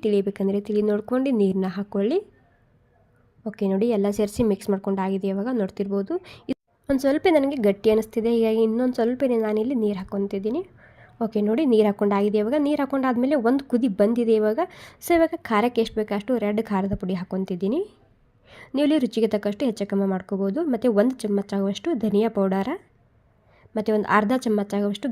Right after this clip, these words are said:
ಗರಂ ಮಸಾಲ ಹಾಕಿದ್ದೀನಿ. ಮತ್ತು ಖಾರ ಕೂಡ ಅಷ್ಟೇ ಒಂದು ಚಮಚ ಆಗುವಷ್ಟು ಹಾಕಿದ್ದೀನಿ ನಾನಿಲ್ಲಿ. ಇವಾಗ ಖಾರ ಹಾಕಿದ ಮೇಲೆ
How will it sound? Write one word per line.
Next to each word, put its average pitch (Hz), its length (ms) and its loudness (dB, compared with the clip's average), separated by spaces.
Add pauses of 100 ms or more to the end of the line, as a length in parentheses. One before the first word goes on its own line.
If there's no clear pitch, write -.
ಗರಂ 196 280 2
ಮಸಾಲ 196 300 -2
ಹಾಕಿದ್ದೀನಿ. 202 420 -2 (340)
ಮತ್ತು 262 160 -2 (120)
ಖಾರ 208 160 4 (140)
ಕೂಡ 247 100 0 (120)
ಅಷ್ಟೇ 277 180 -4 (120)
ಒಂದು 214 220 0
ಚಮಚ 196 340 -2
ಆಗುವಷ್ಟು 196 360 -4 (100)
ಹಾಕಿದ್ದೀನಿ 190 500 0
ನಾನಿಲ್ಲಿ. 190 320 0 (300)
ಇವಾಗ 277 160 -4 (100)
ಖಾರ 196 140 0 (100)
ಹಾಕಿದ 226 300 -4
ಮೇಲೆ 214 140 0